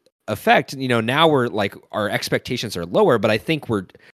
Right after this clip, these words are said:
we're seeing very quickly that we can get back to that ceiling. It's just, how long is it gonna take? And I think that's kind of, you know, where my question now for you is, like,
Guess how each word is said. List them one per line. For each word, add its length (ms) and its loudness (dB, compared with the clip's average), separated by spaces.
we're 100 2
seeing 340 0
very 220 4
quickly 400 0
that 180 0
we 80 -2
can 160 -8
get 280 -4
back 240 -6
to 100 -8
that 180 -4
ceiling. 560 -4
It's 200 0
just, 300 -2
how 180 4
long 260 4
is 100 -8
it 60 -6
gonna 200 -8
take? 260 -16
And 160 -4
I 120 0
think 200 -6
that's 240 -2
kind 200 -6
of, 260 -10
you 80 -10
know, 140 -8
where 180 -6
my 180 -2
question 320 -6
now 200 -16
for 240 -12
you 140 -10
is, 140 -10
like, 200 -12